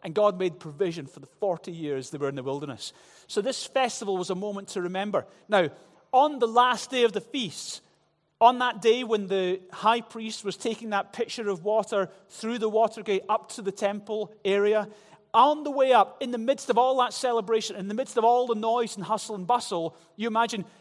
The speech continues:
it'd be hard to hear yourself think. That's why it says in that moment, verse thirty-seven, cue Jesus, "On the last and greatest day of the festival,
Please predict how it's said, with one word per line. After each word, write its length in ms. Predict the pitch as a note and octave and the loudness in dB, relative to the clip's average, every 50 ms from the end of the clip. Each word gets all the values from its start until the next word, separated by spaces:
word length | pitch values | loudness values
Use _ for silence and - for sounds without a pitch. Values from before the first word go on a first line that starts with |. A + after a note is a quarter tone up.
| - | -8
it'd 80 | - G3 | -4 -2
be 80 | G#3 G3+ | 0 2
hard 300 | F3+ G#3+ A3+ A#3 A3 G#3 | 4 4 4 4 2 -2
to 40 | |
hear 180 | F#3 F3+ A3 A3+ | -8 -6 -6 -6
yourself 360 | A3 G#3 - A#3 A3 G#3 G3 | -6 -4 -2 0 0 0 0
think. 440 | - - C4+ C4 G3 C#3+ - - - - - _ _ _ _ - | 2 4 4 4 4 2 -8 -12 -16 -18 -20 _ _ _ _ 0
That's 280 | - C4 C4+ - - - | 0 0 0 0 -2 0
why 200 | B3+ B3+ C4 B3 | 2 4 6 6
it 100 | G#3 G#3 | 6 4
says 320 | - - B3+ A#3+ A3+ - - - | 2 -2 -2 -2 -2 0 0 0
in 140 | B3+ B3 B3 | 0 0 0
that 160 | A#3 A#3 A3 | -2 -2 0
moment, 420 | G#3+ B3+ C4 A#3 F#3 E3+ G3 F3 - - - _ _ - | 0 -2 -2 0 -2 -4 -4 -6 -12 -20 -20 _ _ 0
verse 200 | G3+ G#3 - - | 0 0 0 0
thirty-seven, 680 | - G#3+ G#3+ - G3 - - A3+ G#3 F#3 F#3+ F#3+ F#3 | 0 -2 0 -2 -2 0 2 4 4 4 2 -4 -6
cue 360 | F#3+ - - B3 A3+ A3+ G#3+ | -10 -10 -8 -6 -6 -6 -6
Jesus, 600 | E3+ - A#3+ A#3+ G#3+ D#3+ E3 F#3+ G#3 - - - - - _ _ - - _ _ _ _ _ _ _ _ _ | -6 -6 -8 -8 -6 -4 -6 -6 -6 -6 -10 -12 -12 -16 _ _ -20 -20 _ _ _ _ _ _ _ _ _
"On 240 | - G3+ A#3 C4 C4 | 8 8 8 8 8
the 80 | C4 B3 | 4 4
last 400 | A#3+ A#3+ A#3+ A#3+ G#3+ - - A3 | 6 6 4 4 2 -2 -6 -8
and 120 | G3 F3+ | -8 -8
greatest 480 | D3+ F3 G3+ A3 B3+ - - B3 - - | 0 4 6 6 6 4 0 -10 -8 -2
day 120 | B3 A3+ | 2 2
of 80 | A3+ G#3+ | 2 2
the 80 | A#3 | 2
festival, 680 | A3 - A#3 G#3 F#3 - - G3+ F3+ F#3+ F#3+ F#3 F3 - | 0 0 0 0 0 -2 -6 -6 -4 -2 -2 -2 -4 -8